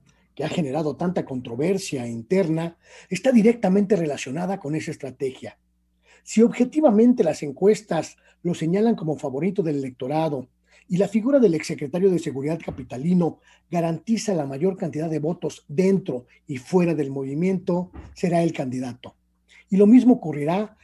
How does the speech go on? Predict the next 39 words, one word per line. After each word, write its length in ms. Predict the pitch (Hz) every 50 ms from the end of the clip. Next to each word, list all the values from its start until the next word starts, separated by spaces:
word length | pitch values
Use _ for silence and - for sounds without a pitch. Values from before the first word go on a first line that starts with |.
| _ _
en 120 | - 143 156
el 100 | 160 151
resto 280 | 160 196 202 196 -
de 100 | 180 160
las 180 | 156 147 - -
entidades 760 | 147 135 127 127 131 165 175 185 180 180 185 190 185 - - _ _ _ _ _ -
y 80 | 180
en 80 | 190 185
los 140 | 185 185 196
escenarios 440 | 190 180 190 202 226 247 262 247 190
municipales 720 | 185 160 147 131 143 143 135 - - 175 170 165 165 160
y 60 | 156
parlamentarios 1000 | - 139 135 127 135 131 135 127 123 123 185 185 185 185 180 190 196 190 - - _ _ _ _ _
donde 220 | - 175 180 170 180
habrá 200 | 160 160 180 190
renovación 560 | 175 180 165 143 131 127 123 - 151 143 139
de 80 | 135 123
mando. 420 | 117 117 117 113 110 104 104 _ _ _ _ _ _ _ _ _ _ _ _ _ _ _
Por 160 | - 131 135 165
ello, 400 | 190 196 165 185 196 202 196 - _ _ _ _ _
Claudia 320 | - 185 220 254 202 190 147
Sheinbaum 600 | - - 190 202 214 196 180 180 196 214 196 - _ _ _ -
ha 100 | - 202
recorrido 540 | 220 262 254 - 175 175 220 214 196 - -
prácticamente 840 | - 190 202 202 - - - 156 - 143 143 170 196 208 190 156 131
todo 320 | - - 185 180 185 185
el 100 | 180 170
país 580 | 170 - 110 101 139 170 196 208 202 - - _ _ _ _ _ _ -
para 220 | 175 160 170 170
afinar 380 | 165 151 - 185 170 214 233 226
la 60 | 247
estrategia 800 | 208 - - - 131 - - 214 233 226 - - 196 202 208 208
con 220 | - - 165 160 160
las 160 | 165 - -
treinta 280 | - 160 156 156 - 151
y 20 | 151
dos 220 | 160 180 180 156
maquinarias 600 | 170 151 - - 151 143 147 147 151 151 143 -
estatales, 720 | 147 123 - - 117 - - 135 127 117 113 113 - - _